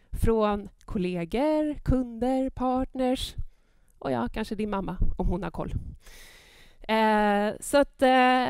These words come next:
de här kan man ju också justera själv. Man kan ta bort och lägga ifrån. Och där ser vi rätt häftigt, alltså personer som, eh, är ute efter att byta spår.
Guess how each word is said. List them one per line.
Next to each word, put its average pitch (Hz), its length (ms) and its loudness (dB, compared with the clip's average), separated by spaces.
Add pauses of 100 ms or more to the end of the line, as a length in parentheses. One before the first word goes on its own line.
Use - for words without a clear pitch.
de 285 180 -4
här 415 320 -2
kan 381 160 -2
man 370 60 -4
ju 294 60 -2
också - 360 -4
justera 254 480 0
själv. - 300 2 (720)
Man 196 140 -2
kan 208 140 -4
ta 170 120 -6
bort - 360 -6
och 294 80 -2
lägga 285 240 2
ifrån. - 400 -2 (1040)
Och - 180 -14
där 359 200 -2
ser 247 220 -4
vi 208 100 0
rätt 180 220 -6
häftigt, - 420 -2
alltså 185 280 -2 (420)
personer 311 640 -2
som, 208 600 -2
eh, 196 300 -2
är 220 160 -4
ute 196 260 -2
efter 190 320 0
att - 320 -6 (120)
byta 190 420 -4
spår. - 600 -2